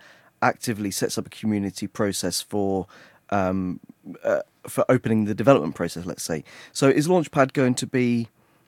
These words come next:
open to contributions? We're not just gonna put the code out there and say, "There you go,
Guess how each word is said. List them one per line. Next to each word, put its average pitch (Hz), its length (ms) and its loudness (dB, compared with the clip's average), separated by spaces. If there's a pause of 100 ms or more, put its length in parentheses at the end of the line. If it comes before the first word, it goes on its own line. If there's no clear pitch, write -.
(220)
open 127 300 6
to - 80 -4
contributions? 107 580 0
We're 117 80 6
not 131 140 6
just 113 180 -6
gonna 107 260 4
put - 240 0
the - 80 -6
code 107 220 0
out 101 140 4
there 98 120 2
and 92 100 0
say, 101 160 0
"There 95 140 0
you 95 120 0
go, 90 320 0